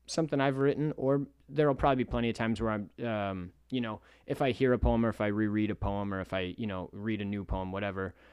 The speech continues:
and it really hits me a certain way, maybe I'll share one of those with you and I'll give credit to the, to the author of that. But, um,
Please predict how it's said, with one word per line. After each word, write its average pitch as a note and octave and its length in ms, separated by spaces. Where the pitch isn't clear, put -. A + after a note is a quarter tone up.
and G#2 120
it F2 80
really F2+ 220
hits F#2 200
me F2+ 80
a F2 60
certain F2 280
way, F2 120
maybe F2 280
I'll F2 140
share E2+ 400
one F#2 180
of F2 80
those F2 280
with F2 160
you F2 140
and F2 100
I'll F2+ 100
give F#2 240
credit F2 340
to - 120
the, F2+ 200
to - 80
the F#2 140
author F2+ 300
of F2 120
that. E2+ 300
But, E2+ 240
um, F2 400